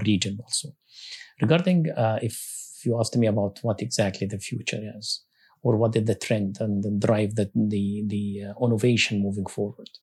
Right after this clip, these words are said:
I think the first thing is about the virtual care. So we are heading to the virtual care, and we discovered that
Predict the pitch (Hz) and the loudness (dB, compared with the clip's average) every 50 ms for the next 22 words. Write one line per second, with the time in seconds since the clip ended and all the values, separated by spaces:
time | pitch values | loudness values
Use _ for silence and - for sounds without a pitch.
0 | _ _ _ _ - - - - _ - - - - - 185 190 165 147 127 120 | _ _ _ _ -20 -20 -20 -14 _ -4 -4 -2 2 4 4 4 6 4 4 2
1 | 107 - - 156 160 139 - - - 147 147 131 - - 120 117 117 113 113 110 | 0 0 0 2 2 2 0 0 0 0 0 0 0 0 0 2 2 2 0 0
2 | - - - - 135 107 104 104 101 - - - 110 101 - - 104 - - - | -2 -4 -2 0 0 0 0 0 -2 -2 0 0 -2 -2 -4 -4 -6 -6 -6 -8
3 | - _ _ _ _ _ _ _ _ _ _ _ _ _ - - _ - - - | -12 _ _ _ _ _ _ _ _ _ _ _ _ _ -20 -18 _ -2 0 2
4 | - 120 117 117 120 123 131 - 110 110 113 104 104 - 127 110 110 107 104 95 | 2 4 2 2 2 2 2 2 2 0 0 0 -2 0 0 2 2 2 0 0
5 | - 113 107 107 104 98 110 101 98 - 120 107 101 - - 107 110 - _ - | -2 -2 -2 -2 -2 -2 -2 0 0 0 -2 -2 -4 -4 -8 -8 -8 -10 _ -6
6 | 135 117 107 107 110 104 107 104 110 104 - - 123 107 107 113 117 117 104 104 | -4 -2 0 0 2 2 2 2 2 2 0 0 0 0 0 0 0 0 0 -2
7 | 120 139 156 160 | -2 -4 -6 -8